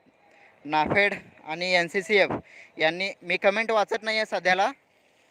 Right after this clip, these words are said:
सध्याला मी स्क्रीनकडे बघत नाही आहे, कमेंट वाचत नाही आहे. आता बघू.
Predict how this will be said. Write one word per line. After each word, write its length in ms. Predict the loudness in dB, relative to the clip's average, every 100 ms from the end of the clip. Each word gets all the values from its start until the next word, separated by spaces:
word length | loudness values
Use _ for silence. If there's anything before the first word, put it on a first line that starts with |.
| _ _ _ _ _ -4
सध्याला 360 | -2 4 4 4
मी 180 | 0 -6
स्क्रीनकडे 500 | -4 -4 -2 -4 -2
बघत 220 | -2 -4
नाही 160 | -6 -4
आहे, 80 | -4
कमेंट 320 | -4 -4 -2
वाचत 220 | -2 -2 -8
नाही 220 | -6 -6
आहे. 100 | -8 -10 -20 -20 -20 -20 -20 -20 -20 -18 -16 -16 -16 -18 -16 -16 -16 -16 -14 -4
आता 220 | 2 4
बघू. 240 | 4 2